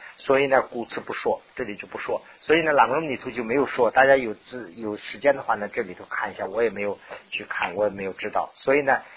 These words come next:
一个时间是多长时间，这个里头现在没说清楚。大概说的意思就是这个，把一天一夜分成六段时间，其中的一段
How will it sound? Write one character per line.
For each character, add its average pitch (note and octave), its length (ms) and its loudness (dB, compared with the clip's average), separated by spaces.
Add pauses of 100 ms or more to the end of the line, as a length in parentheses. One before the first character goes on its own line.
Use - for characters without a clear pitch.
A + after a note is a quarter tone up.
(120)
一 D3+ 140 -10
个 C#3 120 -2
时 - 200 -12
间 A#2 160 0
是 A2+ 140 -10
多 C3 160 -2
长 G2 200 -8
时 - 160 -12
间， G#2 200 -4
这 B2+ 100 -4
个 G#2 80 -6
里 F2+ 100 -12
头 G2+ 120 -16
现 G2 160 -12
在 F#2+ 80 -8
没 F#2 160 -12
说 - 200 -10
清 G#2 240 -14
楚。 - 220 -16 (300)
大 E3 160 8
概 F#3 160 8
说 G3+ 160 2
的 D#3+ 100 2
意 D3 120 -4
思 A2+ 180 -12
就 G#2 140 -8
是 - 120 -14
这 F#2+ 140 -8
个， D2 160 -12 (280)
把 A2 120 0
一 C3 140 -4
天 D#3 280 -4
一 D3+ 60 -10
夜 D3 160 4
分 C3 180 -10
成 C3+ 180 -8
六 C#3 160 0
段 E2+ 220 -4
时 - 200 -16
间， E2 220 -6 (360)
其 C#3+ 180 -4
中 D#3 160 2
的 C#3+ 100 4
一 D3+ 140 -4
段 D3+ 320 6